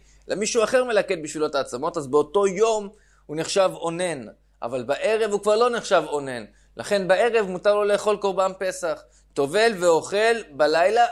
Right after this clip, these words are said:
אפילו לא רק קורבן פסח, אלא גם בשאר קודשים, כי הוא לא נחשב אונן לילה לאחר מכן. מקרה נוסף, גר היה נוכרי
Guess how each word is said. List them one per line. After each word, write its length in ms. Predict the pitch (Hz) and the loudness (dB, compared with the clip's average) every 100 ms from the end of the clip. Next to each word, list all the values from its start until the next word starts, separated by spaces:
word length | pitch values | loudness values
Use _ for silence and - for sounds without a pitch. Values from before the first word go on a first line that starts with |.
| - | -2
אפילו 280 | - 214 | -8 -6
לא 60 | 240 | -4
רק 180 | 262 220 | -4 -4
קורבן 280 | 165 151 131 | -6 -6 -6
פסח, 260 | 127 127 123 | -8 -10 -6
אלא 100 | 160 | -2
גם 160 | 196 | 0
בשאר 320 | 214 - 269 | 0 0 -2
קודשים, 560 | 254 220 180 - 143 104 _ _ _ | 0 -2 -2 -8 -10 -12 _ _ _
כי 60 | 147 | -4
הוא 80 | |
לא 80 | 170 | 0
נחשב 280 | 196 190 208 | 0 2 2
אונן 360 | 202 214 247 220 - _ - | 2 -2 -2 -4 -8 _ -6
לילה 380 | 160 180 170 160 | 0 0 2 2
לאחר 420 | 156 143 170 151 | 0 0 2 2
מכן. 320 | 143 - 120 - _ - _ _ _ _ _ _ - _ _ _ _ _ _ 135 | 0 -8 -12 -14 _ -20 _ _ _ _ _ _ -20 _ _ _ _ _ _ -16
מקרה 260 | 135 196 | -2 2
נוסף, 600 | 220 190 - 156 - - - _ _ _ _ _ _ - 127 | 2 2 0 -2 -4 -14 -20 _ _ _ _ _ _ -16 0
גר 400 | 196 202 226 247 - _ _ _ _ _ _ _ - | 4 4 2 -2 -10 _ _ _ _ _ _ _ -6
היה 320 | 123 147 143 | 0 2 0
נוכרי 560 | 127 110 - 139 202 | -2 -8 -8 -4 -4